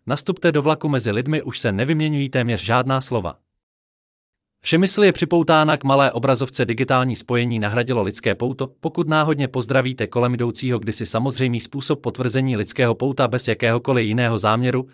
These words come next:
okamžitě vycítíte problém a případně i nepříjemnou reakci na oplátku, nevyslovenou otázku,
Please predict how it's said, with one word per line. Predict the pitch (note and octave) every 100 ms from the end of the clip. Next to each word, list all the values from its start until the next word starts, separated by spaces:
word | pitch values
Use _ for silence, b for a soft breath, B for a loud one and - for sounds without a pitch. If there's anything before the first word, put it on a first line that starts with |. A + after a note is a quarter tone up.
| b
okamžitě | - B2+ D#3+ C#3+ D3+
vycítíte | C3+ B2 C3+ C3+ A#2+
problém | A2 B2 C#3+ D3+ C#3+
a | G#2
případně | - C3+ D3 D3+ D#3
i | G#2+
nepříjemnou | F#2+ G#2 - D3 D3+ C3+
reakci | A#2+ C3+ - C#3
na | A2+
oplátku, | - D#3 D3 - G2 b b -
nevyslovenou | C3 F#3 F3+ E3 D3+ C#3+
otázku, | B2 D3 C3 - B2+